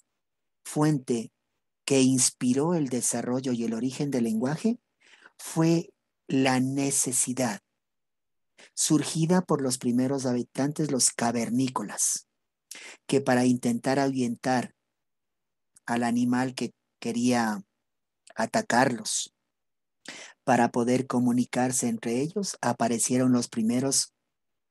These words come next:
eh, sonidos denominados guturales, guturales, es decir, únicamente sonidos, ruidos. Por ejemplo, "uh, uh, uh, uh",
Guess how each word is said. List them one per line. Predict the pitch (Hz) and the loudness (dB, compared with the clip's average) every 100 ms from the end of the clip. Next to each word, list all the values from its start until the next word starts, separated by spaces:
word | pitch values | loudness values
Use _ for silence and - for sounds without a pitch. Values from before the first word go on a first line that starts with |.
| _ _ | _ _
eh, | 113 110 107 104 - - | -6 -6 -6 -8 -14 -2
sonidos | - - 123 131 143 147 | 2 6 6 6 6 4
denominados | 127 120 113 113 123 120 - | 2 2 2 2 2 0 -2
guturales, | 117 117 127 139 151 - 139 123 123 113 92 - - - _ _ _ _ _ _ _ - | -6 -8 2 6 8 6 0 2 2 0 -2 -4 -6 -8 _ _ _ _ _ _ _ -8
guturales, | 110 120 143 - 120 113 95 - - _ _ _ | -2 2 2 2 2 2 -2 -6 -12 _ _ _
es | 127 123 | 2 4
decir, | 120 - 135 - | 4 4 2 0
únicamente | 131 147 - 120 123 127 135 | 0 0 0 0 0 0 0
sonidos, | - - 117 135 170 - - - - _ _ | 2 2 0 0 0 0 -2 -2 -6 _ _
ruidos. | 120 - 160 170 - - - _ _ _ _ | -6 2 4 4 2 -4 -6 _ _ _ _
Por | 123 123 | -4 -2
ejemplo, | 117 147 127 104 95 _ _ _ _ _ _ _ _ _ | 0 0 0 -2 -14 _ _ _ _ _ _ _ _ _
"uh, | 151 | 2
uh, | 156 143 170 | 4 6 4
uh, | 160 151 170 156 160 185 | 4 4 4 4 6 6
uh", | 135 | 6